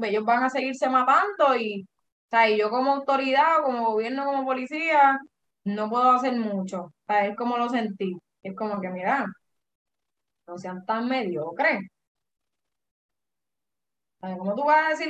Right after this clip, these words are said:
que, que, que en la tu noticia que, que esto es una guerra, que, o que usted está dando la batalla cuando, que, o sea, si esta es la batalla, yo no, <laughs> yo no quiero saber, o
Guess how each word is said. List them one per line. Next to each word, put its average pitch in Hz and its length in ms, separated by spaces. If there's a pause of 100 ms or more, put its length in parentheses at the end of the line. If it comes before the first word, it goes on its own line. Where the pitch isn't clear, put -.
que, 302 260
que, - 20
que 285 480
en 254 200
la 247 140
tu 240 120
noticia 240 500
que, 247 200
que 226 60
esto 220 100 (160)
es 269 120
una 269 200
guerra, 269 340
que, 240 220 (560)
o 226 100
que 233 60
usted 240 240
está 269 160
dando 277 240
la 277 140
batalla 269 480
cuando, 233 440 (600)
que, 208 240
o - 40
sea, 196 340
si - 120
esta 202 140
es 196 40
la 196 120
batalla, 214 480
yo 302 80
no, 233 180
<laughs> 320 200
yo 233 300
no 226 80
quiero 226 260
saber, 247 520
o 269 60